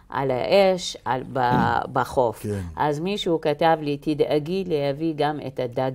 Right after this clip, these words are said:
Speaker 1: איתך."
Speaker 2: אין דגים, המים לא טובים,
Speaker 1: <laughs>
Speaker 2: כן.
Speaker 1: הדגים הלכו.
Speaker 2: הלכו.
Speaker 1: אה, אז כל
Speaker 2: אז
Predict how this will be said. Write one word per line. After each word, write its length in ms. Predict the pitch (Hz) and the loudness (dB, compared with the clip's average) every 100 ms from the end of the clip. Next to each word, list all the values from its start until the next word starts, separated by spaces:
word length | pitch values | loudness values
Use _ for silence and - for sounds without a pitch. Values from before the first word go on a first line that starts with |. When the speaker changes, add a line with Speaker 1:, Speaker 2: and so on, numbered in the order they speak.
| - | -8
Speaker 1:
איתך." 500 | - - - - - 78 | -10 -10 -10 -16 -20 -16
Speaker 2:
אין 120 | 90 | -14
דגים, 300 | 85 85 78 - 58 57 - - | -10 -10 -8 -12 -12 -14 -14 -12
המים 400 | 87 92 95 92 | -12 -8 -6 -4
לא 60 | - - | -4 -2
טובים, 320 | 254 - 233 208 | -2 2 4 4
Speaker 1:
<laughs> 0 | - 156 139 - | 6 4 4 -6
Speaker 2:
כן. 120 | - | -8
Speaker 1:
הדגים 640 | 135 143 147 143 139 156 151 | -6 -6 -4 -4 -2 -2 -2
הלכו. 440 | 131 135 - 135 170 | -4 -8 -4 -6 -6
Speaker 2:
הלכו. 340 | 92 87 - - - - - - | -16 -16 -16 -14 -16 -18 -20 -6
Speaker 1:
אה, 260 | 151 151 147 - | 0 2 2 4
אז 240 | 156 165 - | 4 4 2
כל 120 | |
Speaker 2:
אז 100 | 311 | 4